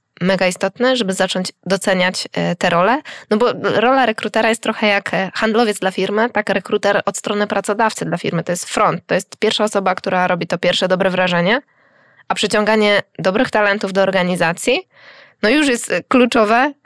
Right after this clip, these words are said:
a myślę, że w, w dobie sztucznej inteligencji będzie stawało się jeszcze bardziej, dlatego że będziemy szukać kompetencji, których jeszcze dzisiaj nie mamy na rynku. No więc rola rekrutera będzie tutaj szczególnie istotna i mam nadzieję, że, e, pracodawcy też zaczną to dostrzegać.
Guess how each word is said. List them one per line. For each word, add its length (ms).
a 100
myślę, 240
że 180
w, 60
w 220
dobie 240
sztucznej 320
inteligencji 540
będzie 240
stawało 300
się 120
jeszcze 220
bardziej, 360
dlatego 320
że 100
będziemy 260
szukać 280
kompetencji, 520
których 220
jeszcze 220
dzisiaj 240
nie 100
mamy 200
na 120
rynku. 400
No 100
więc 160
rola 300
rekrutera 520
będzie 240
tutaj 240
szczególnie 380
istotna 320
i 40
mam 140
nadzieję, 280
że, 180
e, 280
pracodawcy 580
też 160
zaczną 420
to 100
dostrzegać. 520